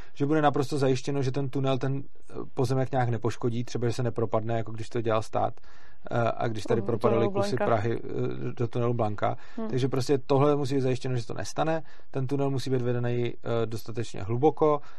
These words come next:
Speaker 1: eh, do toho tunelu, eh, nesmí nic spadnout, ten tunel se tam nesmí nějak projevovat, ten tunel tam nesmí, eh, jako ni-, nic poškodit.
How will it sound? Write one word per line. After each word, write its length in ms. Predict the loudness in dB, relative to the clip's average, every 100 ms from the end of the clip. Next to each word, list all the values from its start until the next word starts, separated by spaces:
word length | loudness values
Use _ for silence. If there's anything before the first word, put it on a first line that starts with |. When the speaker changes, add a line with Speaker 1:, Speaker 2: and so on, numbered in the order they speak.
| -6
Speaker 1:
eh, 300 | -2 2 2
do 120 | 2 0
toho 260 | 2 0
tunelu, 580 | 0 0 0 0 0 -2 -2
eh, 260 | -2 -2
nesmí 360 | -2 -4 -2 -2
nic 160 | -2 0
spadnout, 460 | 0 2 2 0
ten 140 | -2 -2
tunel 200 | -2 -2
se 100 | -2
tam 160 | -2
nesmí 300 | -2 -4 -4
nějak 260 | -2 -2 -2
projevovat, 480 | 0 2 2 2 0 -6 -6
ten 180 | -2 -2
tunel 260 | 0 0 0
tam 160 | 0
nesmí, 500 | 0 -2 -2 -2 -2 -4
eh, 140 | -4 -2
jako 380 | 0 0 -2 -2
ni-, 160 | -4 -4
nic 200 | -2 -2
poškodit. 600 | -2 -2 0 0 2 0